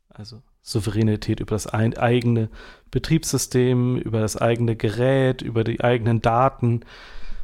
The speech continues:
Wie weit soll das gehen? Wem gehört was? Welchem, welchem Staat oder welcher Regierungsform trauen wir eigentlich zu, uns die Hardware zu bauen oder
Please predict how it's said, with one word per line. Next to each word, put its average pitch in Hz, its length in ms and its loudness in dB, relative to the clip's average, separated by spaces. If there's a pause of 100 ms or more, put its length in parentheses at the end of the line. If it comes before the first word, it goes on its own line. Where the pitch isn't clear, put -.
Wie 117 240 2
weit 120 240 4
soll 117 220 4
das 113 240 0
gehen? 117 640 2
Wem 120 300 2
gehört 110 420 0
was? - 600 -2 (760)
Welchem, 120 580 0 (180)
welchem 120 300 2
Staat 127 880 0 (120)
oder 113 200 0
welcher 117 540 0 (260)
Regierungsform 123 1300 0
trauen 123 360 2
wir 117 100 2
eigentlich 113 400 -2
zu, 123 440 0 (500)
uns 123 260 2
die 117 160 0
Hardware 135 440 4
zu 127 260 -4
bauen 127 560 2 (180)
oder 107 320 -4